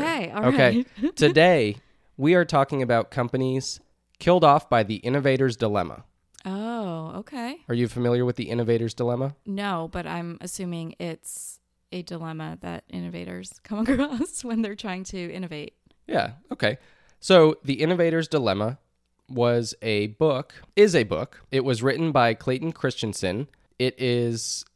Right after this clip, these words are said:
Speaker 2: called The Innovator's Dilemma, When New Technologies Cause Great Firms to Fail.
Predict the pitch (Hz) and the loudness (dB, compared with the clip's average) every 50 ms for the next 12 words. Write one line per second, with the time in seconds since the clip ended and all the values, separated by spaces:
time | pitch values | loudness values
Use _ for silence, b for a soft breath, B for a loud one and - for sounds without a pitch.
0 | _ _ _ _ _ - - 139 127 123 110 120 113 135 151 175 170 175 175 170 | _ _ _ _ _ -2 2 4 4 4 4 0 -2 0 0 2 2 2 2 2
1 | 160 160 156 - - 131 117 113 107 98 98 82 82 - 101 107 113 117 117 135 | 0 0 -2 0 0 2 2 2 2 2 0 -2 -4 -2 -2 0 0 0 0 0
2 | 165 185 - 190 175 - 156 135 123 123 127 127 127 135 135 135 131 - - - | 0 0 -2 -4 -4 -2 0 0 2 2 2 0 0 -2 -2 -2 -4 -4 -2 0
3 | 101 98 92 - - 117 110 117 139 - - - 123 117 120 120 123 127 - - | 0 0 0 -4 -2 0 0 0 0 -2 -4 -4 -2 0 0 0 -2 -4 -6 -6
4 | - 120 - - - 98 80 - - - - _ | -6 -6 -6 -4 -4 -6 -6 -6 -10 -18 -20 _